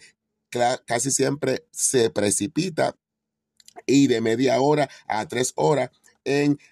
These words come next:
los varones. Ahora, vamos entonces a ver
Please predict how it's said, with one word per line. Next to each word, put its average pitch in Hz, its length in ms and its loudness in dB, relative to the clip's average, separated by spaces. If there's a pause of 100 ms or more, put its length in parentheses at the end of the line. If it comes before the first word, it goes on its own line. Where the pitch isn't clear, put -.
los 113 540 0
varones. 98 640 -2 (240)
Ahora, 98 540 -2 (220)
vamos 107 540 -2
entonces 135 840 0
a 110 180 0
ver 143 320 0